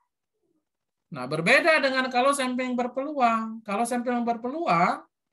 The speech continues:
ya, karena setiap T P S ter-, berpeluang sama untuk terpilih, maka bias itu bisa, bisa dikurangi, ya. Bisa dikurangi. Jadi mau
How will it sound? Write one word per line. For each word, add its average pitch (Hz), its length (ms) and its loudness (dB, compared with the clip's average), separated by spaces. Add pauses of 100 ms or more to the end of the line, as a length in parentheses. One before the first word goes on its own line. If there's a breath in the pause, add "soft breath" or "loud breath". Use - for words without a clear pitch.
(220)
ya, 196 320 -8
karena 254 480 -2
setiap 233 440 -2
T 214 120 -2
P 240 80 -10
S 202 240 -4
ter-, 196 240 -4 (200)
berpeluang 185 560 2
sama 285 360 -6
untuk 185 200 -6
terpilih, 165 680 -6 (600)
maka 175 560 0
bias 165 400 0
itu 196 320 -10
bisa, 214 560 0 (1040)
bisa 156 280 -6
dikurangi, 254 960 -2
ya. 208 320 -4 (1120)
Bisa 143 160 -10
dikurangi. 175 520 0
Jadi 175 240 -2
mau 185 680 2